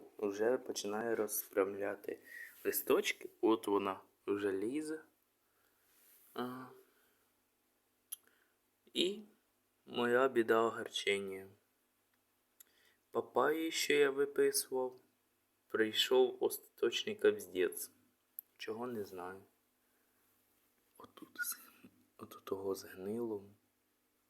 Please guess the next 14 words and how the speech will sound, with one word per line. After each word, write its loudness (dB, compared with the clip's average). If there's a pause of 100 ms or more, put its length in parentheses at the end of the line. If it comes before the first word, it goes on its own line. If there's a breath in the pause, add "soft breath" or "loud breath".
(960 soft breath)
Зг-, -10 (180)
ну, -8
повністю 0
оце -6
згнило -6
і -8
все, -14
і -6
вона -6
впала. -16 (3000 loud breath)
І -8 (2250)
от -6 (180)
прививочки, -4 (340)
каламандінчик, -6